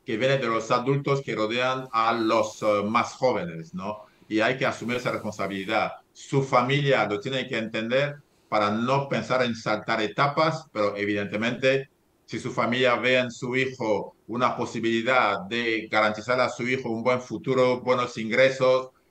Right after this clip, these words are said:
que quizá ellos no tienen por el entorno económico tan inestable e inseguro que tenemos hoy en día, ese entorno inmediato que es el entorno familiar, pues puede a veces perjudicarle. Y ojalá, pues, eh, la, la familia entienda eso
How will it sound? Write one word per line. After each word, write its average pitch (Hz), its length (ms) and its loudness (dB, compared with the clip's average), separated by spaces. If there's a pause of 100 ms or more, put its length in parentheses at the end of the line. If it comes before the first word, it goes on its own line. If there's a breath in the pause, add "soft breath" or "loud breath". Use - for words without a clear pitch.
que 117 100 -4
quizá 117 420 0
ellos 131 300 4
no 113 180 -4
tienen 139 520 2
por 104 160 2
el 101 100 0
entorno 117 380 0
económico 117 680 -2
tan 120 360 -2
inestable 110 580 -2
e 107 40 -2
inseguro 113 480 -4
que 113 100 -6
tenemos 113 440 -4
hoy 110 160 0
en 110 140 -2
día, 139 360 -2 (380)
ese 135 280 0
entorno 135 420 2
inmediato 127 500 0
que 113 120 -8
es 110 80 -10
el 113 80 -6
entorno 123 280 -4
familiar, 123 680 0 (320)
pues 135 320 4
puede 139 380 2
a 123 80 4
veces 139 340 -2
perjudicarle. 101 960 -2
Y 123 340 -2
ojalá, 107 600 0
pues, 98 260 -6
eh, 92 160 -4
la, 92 220 -4
la 92 160 -4
familia 117 580 -2 (340 loud breath)
entienda 123 880 2
eso 123 600 0